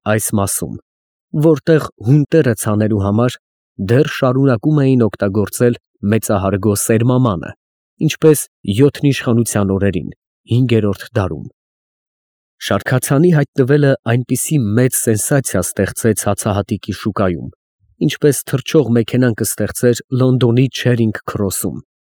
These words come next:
Ագարակապանները խռնվեցին դրա շուրջը, կանայք քաջություն ունեցան մոտենալու, իսկ երեխաները սողոսկեցին տակն ու մեջը։ Մեքենան ներկված էր կանաչի,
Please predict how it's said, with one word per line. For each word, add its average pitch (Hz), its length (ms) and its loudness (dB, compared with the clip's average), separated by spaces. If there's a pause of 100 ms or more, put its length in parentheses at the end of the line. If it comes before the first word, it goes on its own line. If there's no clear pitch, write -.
(960)
Ագարակապանները 113 960 2
խռնվեցին 113 720 0
դրա 113 220 0
շուրջը, 117 480 -4 (680)
կանայք 160 440 0
քաջություն 127 640 0
ունեցան 110 400 2
մոտենալու, 107 560 0 (560)
իսկ 156 360 0
երեխաները 135 680 2
սողոսկեցին 117 840 0
տակն 113 380 -2
ու 104 100 2
մեջը։ 95 420 -4 (1300)
Մեքենան 170 540 2
ներկված 110 520 0
էր 101 100 -2
կանաչի, 101 500 -2